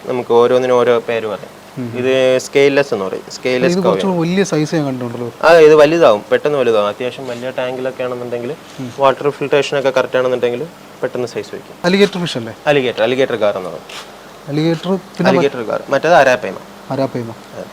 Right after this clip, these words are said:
Speaker 2: അരാപ്പൈമ അത്യാവശ്യം നല്ല റേറ്റ് ഉള്ള മീനല്ലേ?
Speaker 1: ആ, ഇപ്പൊ അത്യാവശ്യം ഡിമാൻഡ് ഉള്ളതാണ്. കാരണം കുറച്ച് മുമ്പ് ആ സമയം വരെയും അത്യാ-, മാർക്കറ്റിൽ അവൈലബിൾ ആയിരുന്നെങ്കിൽ ഇപ്പോൾ അത്യാവശ്യം റെയർ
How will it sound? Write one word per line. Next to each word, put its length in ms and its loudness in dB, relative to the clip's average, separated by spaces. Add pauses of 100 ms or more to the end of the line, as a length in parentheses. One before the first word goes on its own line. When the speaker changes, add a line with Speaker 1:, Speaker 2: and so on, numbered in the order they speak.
(140)
Speaker 2:
അരാപ്പൈമ 360 2
അത്യാവശ്യം 340 -2
നല്ല 280 -2 (120)
റേറ്റ് 220 -2
ഉള്ള 100 2
മീനല്ലേ? 360 -6 (400)
Speaker 1:
ആ, 240 6
ഇപ്പൊ 160 0
അത്യാവശ്യം 400 0
ഡിമാൻഡ് 380 -4
ഉള്ളതാണ്. 380 -4
കാരണം 300 -4 (180)
കുറച്ച് 320 -4
മുമ്പ് 400 -4 (120)
ആ 100 4 (360)
സമയം 280 -2
വരെയും 300 -2 (140)
അത്യാ-, 360 -6
മാർക്കറ്റിൽ 340 -2
അവൈലബിൾ 440 2
ആയിരുന്നെങ്കിൽ 380 0
ഇപ്പോൾ 400 0
അത്യാവശ്യം 400 -8
റെയർ 180 -4